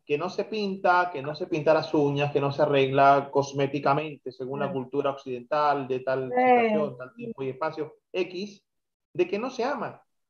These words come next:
Speaker 1: Y en contraposición se podría juzgar a priorísticamente, en forma muy parcial y muy infantil, de que en contraposición a esa per-, a ese esquema de vida,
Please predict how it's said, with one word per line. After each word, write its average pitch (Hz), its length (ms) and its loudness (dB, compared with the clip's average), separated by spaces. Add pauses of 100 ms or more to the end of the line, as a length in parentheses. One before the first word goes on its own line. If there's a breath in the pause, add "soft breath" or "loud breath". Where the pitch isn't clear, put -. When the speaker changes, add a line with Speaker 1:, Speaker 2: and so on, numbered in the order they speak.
(1160)
Speaker 1:
Y 180 140 0
en 175 100 0
contraposición 170 960 6
se 156 160 0
podría 165 680 4
juzgar 147 800 2 (100)
a 143 200 -2
priorísticamente, 175 1300 -6
en 131 280 -10
forma 165 320 -4
muy 156 280 -8
parcial 160 500 4
y 127 80 2
muy 139 240 -2
infantil, 175 720 -2 (320)
de 165 160 4
que 165 100 4
en 165 100 0
contraposición 160 840 4
a 214 140 2
esa 220 300 2
per-, 196 260 -2
a 165 100 8
ese 196 220 0
esquema 202 440 -8
de 147 120 0
vida, 135 460 -4